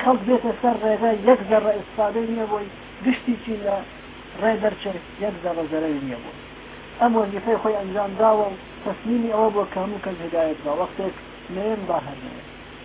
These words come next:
یەک ذەرە لە ئەجری ئەم کەم نابێت. وما أنا عليكم بوكيل. و من نەکراوم بە مراقب بەسەر ئێوەوە و قەرار نەبووە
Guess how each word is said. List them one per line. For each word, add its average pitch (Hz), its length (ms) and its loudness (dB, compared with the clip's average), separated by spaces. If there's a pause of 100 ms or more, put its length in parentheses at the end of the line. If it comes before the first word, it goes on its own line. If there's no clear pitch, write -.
(120)
یەک 247 120 4 (100)
ذەرە 202 300 2
لە 196 100 6
ئەجری 180 300 -2
ئەم 165 180 -6
کەم 139 220 -10
نابێت. - 300 -12 (720)
وما 254 260 8 (240)
أنا 185 160 -2 (100)
عليكم 156 540 -6 (340)
بوكيل. 139 540 -8 (880)
و - 20 6 (140)
من 277 140 4 (2250)
نەکراوم 247 680 6
بە 202 60 10 (160)
مراقب 196 480 6 (100)
بەسەر 190 400 4
ئێوەوە 180 400 0 (560)
و 185 40 4 (260)
قەرار 262 380 2 (140)
نەبووە 202 300 4